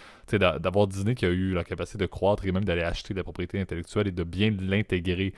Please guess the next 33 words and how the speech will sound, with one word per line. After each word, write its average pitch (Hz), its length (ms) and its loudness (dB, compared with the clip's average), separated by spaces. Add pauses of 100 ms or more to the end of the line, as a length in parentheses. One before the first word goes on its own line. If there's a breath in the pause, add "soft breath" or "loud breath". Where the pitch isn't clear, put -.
(360 loud breath)
au 90 160 2
sein 101 260 2
de 92 120 2
Disney. 82 480 0
Et 82 100 -2
Pixar - 420 -4
était 85 140 -4
le 82 140 -2
meilleur 87 240 0
exemple, 90 340 -2
une 85 60 -10
compagnie 92 340 -4
qui - 160 -8
avait 87 300 -2 (400 loud breath)
sa - 220 -6
capacité 92 680 0
de 87 80 4
travailler 85 680 -2
indépendamment 87 640 0
et 90 120 2
que - 140 -12
ça - 100 -16
a - 20 -8
été - 140 -6
intégré 85 300 -4
de 87 80 -4
manière 80 240 -4
parfaite - 500 -6
au 76 60 -8
sein 80 160 -8
de 85 80 -4
Disney. 95 300 -2
Donc, 92 180 2